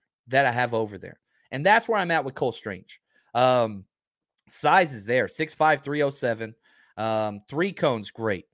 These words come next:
I mean, he athletic, left guard, center, all those things. Quick step in the run game, strong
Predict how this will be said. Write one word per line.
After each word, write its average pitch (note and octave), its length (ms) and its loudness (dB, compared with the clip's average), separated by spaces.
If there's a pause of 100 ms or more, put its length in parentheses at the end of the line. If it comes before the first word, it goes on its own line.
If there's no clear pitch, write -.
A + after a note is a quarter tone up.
I G#2 80 -10
mean, G#2+ 240 -8
he C3 260 -8
athletic, D#3 640 2
left D3 240 0
guard, D3+ 240 2
center, C3+ 420 -6 (140)
all D#3+ 220 4
those D#3+ 240 2
things. C3+ 340 -6 (120)
Quick F#3 200 -2
step E3 360 0
in D#3 80 -8
the D3+ 80 -2
run C3 260 -4
game, C3 200 -6
strong E3+ 480 0